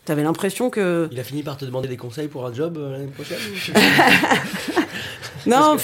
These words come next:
Speaker 1: fait, et puis en plus, enfin, c'est ouf parce que, euh, mais évidemment qu'il a,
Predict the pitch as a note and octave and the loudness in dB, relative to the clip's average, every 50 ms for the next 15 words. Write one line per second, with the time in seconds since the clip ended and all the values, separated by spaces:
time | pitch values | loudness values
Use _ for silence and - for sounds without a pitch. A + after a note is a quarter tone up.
0 | A#3 - - - - - - - - - B3 A#3+ B3 - D4+ E4 - - - _ | 0 -2 -2 -6 -16 -14 -10 -6 0 2 2 2 2 2 0 -2 -2 -2 -10 _
1 | _ _ _ - - A3+ G#3 - - - - - - - - - A3+ A3+ B3+ C#4 | _ _ _ -2 0 2 2 2 0 -4 -14 -20 -12 -6 -2 0 2 2 2 2
2 | - - G#3 G#3 G3+ - - G3 G3 F#3+ F#3 F#3 F3+ F#3 F#3 E3+ - - - - | 0 0 0 0 0 2 2 4 4 6 4 4 4 4 4 2 -2 -4 -20 -20
3 | - _ _ _ _ _ _ _ _ - - - - _ _ - G3 F#3+ G3+ G3 | -20 _ _ _ _ _ _ _ _ -20 -20 -20 -20 _ _ 4 6 6 8 8
4 | G3+ G3 F3+ F#3 F#3+ F#3 A#3 C4 B3+ - A#3 G#3 F#3+ F3+ | 6 6 4 4 2 4 4 2 2 2 2 2 2 0